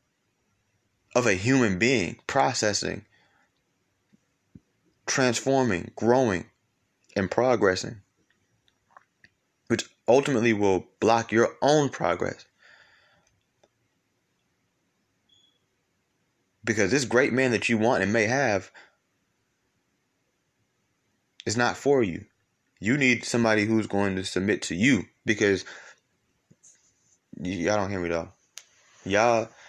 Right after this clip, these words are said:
be out here. First of all,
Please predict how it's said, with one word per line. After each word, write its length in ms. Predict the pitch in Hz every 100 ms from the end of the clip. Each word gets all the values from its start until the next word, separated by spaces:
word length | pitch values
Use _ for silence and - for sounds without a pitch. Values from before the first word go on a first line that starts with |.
| - _ _ -
be 200 | 95 87
out 220 | 117 110
here. 420 | 107 98 92 98 - _ _ _ _ _ _ _ _ _ _ _ _ _ _ _ _ _ _ _ _ _ _ _ _ _
First 320 | 123 135 -
of 140 | 98
all, 360 | 98 92 87